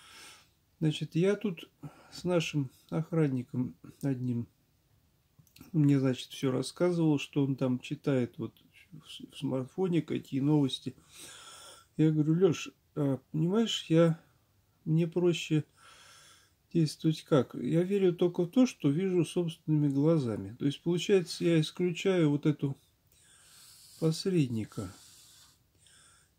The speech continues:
И если я вижу пожар, я начинаю нервничать.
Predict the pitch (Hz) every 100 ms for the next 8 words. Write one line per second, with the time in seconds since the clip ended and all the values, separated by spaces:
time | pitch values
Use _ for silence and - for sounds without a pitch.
0 | _ 202 220 185 170 185 - 190 220 233
1 | 170 - 160 160 135 110 104 139 196 185
2 | - 156 156 165 156 - _ _ _ _
3 | _ 131 127 113 104 98 - -